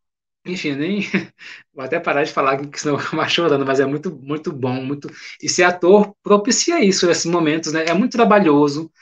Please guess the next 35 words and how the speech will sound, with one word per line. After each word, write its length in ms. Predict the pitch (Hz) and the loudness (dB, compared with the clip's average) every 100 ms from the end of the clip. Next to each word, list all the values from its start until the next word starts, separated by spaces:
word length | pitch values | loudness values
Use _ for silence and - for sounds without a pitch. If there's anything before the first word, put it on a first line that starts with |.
| - _ _ - | -20 _ _ -6
difícil, 800 | 143 202 196 165 170 - 175 185 _ _ _ _ _ _ - | -2 0 2 4 4 0 -4 -8 _ _ _ _ _ _ -18
você 120 | 143 | -6
tem, 100 | 160 | -2
você 160 | 156 147 | 0 -2
tem 100 | 175 | -2
que 80 | - | -4
se 80 | |
desafiar 420 | 170 147 170 175 165 | -2 0 2 4 4
o 40 | |
tempo 240 | 165 - | 2 -2
todo, 600 | - 147 147 147 143 147 - _ _ _ _ - | 0 6 6 6 2 -4 -6 _ _ _ _ -12
você 260 | 127 165 | -2 0
mexe 320 | 156 151 175 - | 2 4 2 0
com 100 | 165 | 2
coisas 280 | 170 165 | 4 4
suas 180 | 156 156 | 2 0
que 60 | 156 | 0
você 160 | 160 | -2
não 60 | 180 | 2
gostaria 300 | 190 190 156 | 2 2 0
de 60 | 151 | 0
mexer 420 | 151 - 151 151 | 0 2 0 -2
pra 120 | 151 | -4
poder 500 | 147 139 143 135 123 _ _ _ _ _ _ _ - | -4 0 2 0 -4 _ _ _ _ _ _ _ -20
dar 400 | 131 156 160 165 | -2 2 4 2
a 40 | |
verdade 440 | 139 151 139 143 147 | 2 0 0 -4 -4
pra 80 | |
aquele 160 | 147 143 | -6 -4
personagem, 520 | 151 151 139 131 131 | -4 -4 -4 -4 -4
você 320 | 135 160 147 - _ _ _ - | -4 -4 -6 -10 _ _ _ -6
mergulha 480 | 165 139 160 226 202 | -4 2 4 6 6
mesmo 340 | 156 160 165 | 4 2 -2
em 60 | 156 | -4
si, 440 | - 160 202 | -2 0 -2